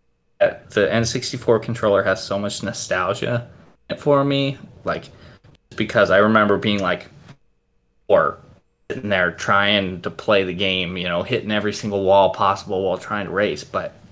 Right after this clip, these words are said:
I had an N sixty-four controller in my hand, and it's, like, one of my earliest memories playing games.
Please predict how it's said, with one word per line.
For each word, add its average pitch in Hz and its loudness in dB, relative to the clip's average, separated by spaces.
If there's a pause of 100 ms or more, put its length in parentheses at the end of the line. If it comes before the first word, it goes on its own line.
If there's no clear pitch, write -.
(140)
I - 2
had 107 0
an 101 -6
N 101 -4
sixty-four 98 -8
controller 90 -4
in 85 -8
my 82 -6
hand, 87 -6
and 73 -8
it's, - -4
like, 92 0
one 92 -2
of 87 -6
my 87 -4 (720)
earliest 92 0
memories 90 -4
playing 92 -10
games. 92 -6